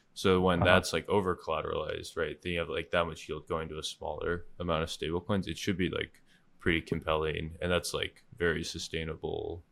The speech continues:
Speaker 1: like, real yield, uh,
Speaker 2: Yeah.
Speaker 1: coming from those emissions. So very excited about that.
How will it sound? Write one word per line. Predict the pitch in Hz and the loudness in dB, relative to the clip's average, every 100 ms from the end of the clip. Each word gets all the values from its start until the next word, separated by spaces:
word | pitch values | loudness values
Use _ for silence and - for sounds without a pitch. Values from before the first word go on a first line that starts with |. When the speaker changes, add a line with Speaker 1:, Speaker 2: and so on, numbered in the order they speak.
| _ | _
Speaker 1:
like, | 82 - | -12 -2
real | 80 80 | 0 0
yield, | 78 78 78 - - _ _ _ - | 0 -2 -2 -4 -14 _ _ _ -2
uh, | 80 | 4
Speaker 2:
Yeah. | 85 82 80 | 4 4 0
Speaker 1:
coming | - 82 78 | -2 -2 -2
from | - 80 | -6 -4
those | 78 76 - | -4 -6 -6
emissions. | 76 80 - - - | -6 -6 -8 -12 -6
So | - 82 | -4 -2
very | - 107 | 6 6
excited | 107 - 98 87 | 6 4 2 4
about | 85 - | 0 2
that. | 82 82 - | 2 2 -2